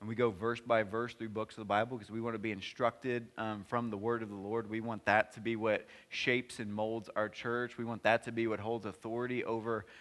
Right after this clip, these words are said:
our lives, and so that's, that's kinda how we roll as a church. Um, but during the months of June and July, uh, we kinda look at what are some, um, topics or ideas that are kind of going on within our church,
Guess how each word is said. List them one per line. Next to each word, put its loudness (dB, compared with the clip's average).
our 4
lives, 4
and -6
so 0
that's, 0
that's -2
kinda 6
how 6
we 0
roll 2
as 4
a -2
church. -4
Um, 2
but -2
during 2
the 2
months 2
of -6
June -2
and -4
July, 6
uh, 2
we 4
kinda 8
look 0
at 10
what 2
are 8
some, 0
um, 2
topics 4
or 8
ideas 4
that 6
are -2
kind 0
of -10
going 0
on 2
within 0
our 2
church, 0